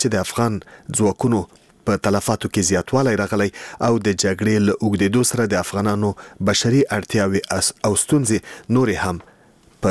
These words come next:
زیاتېدو دي. دا په داسې حال کې ده چې د افغانستان د سولې لپاره د امریکا د بهرنیو چارو د وزارت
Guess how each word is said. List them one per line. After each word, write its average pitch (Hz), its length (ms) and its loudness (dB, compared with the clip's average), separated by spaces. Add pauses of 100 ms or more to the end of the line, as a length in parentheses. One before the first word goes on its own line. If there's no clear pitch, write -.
(160)
زیاتېدو 110 420 2 (100)
دي. 107 100 2 (340)
دا 104 140 2
په 101 80 -2
داسې 104 220 0
حال 123 120 0
کې 123 120 0
ده 110 120 2
چې 123 80 2 (1500)
د 117 120 2
افغانستان 117 520 0
د 104 120 0
سولې 123 280 2
لپاره 110 380 -2
د 98 80 0
امریکا 95 340 -2
د 92 140 0
بهرنیو 104 480 0
چارو 101 180 0 (320)
د - 20 4 (400)
وزارت 98 460 -2